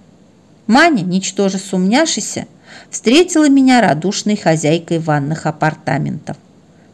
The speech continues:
«Выспалась? Заходи! Чувствуй себя как дома». «Зараза ты, Маня!» «Че это я зараза?»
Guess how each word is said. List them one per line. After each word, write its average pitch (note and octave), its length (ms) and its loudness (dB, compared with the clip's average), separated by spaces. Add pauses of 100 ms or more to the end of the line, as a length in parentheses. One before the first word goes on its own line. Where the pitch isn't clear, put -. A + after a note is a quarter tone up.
«Выспалась? B3 720 2 (400)
Заходи! E3+ 760 2 (380)
Чувствуй B3+ 360 0
себя F#3 320 2
как F#3 340 -2
дома». E3 460 2 (1000)
«Зараза G3 640 4
ты, F3 200 -2
Маня!» D#3 480 -2 (400)
«Че C4 160 4
это G3 240 2
я E3+ 180 4
зараза?» E3+ 720 2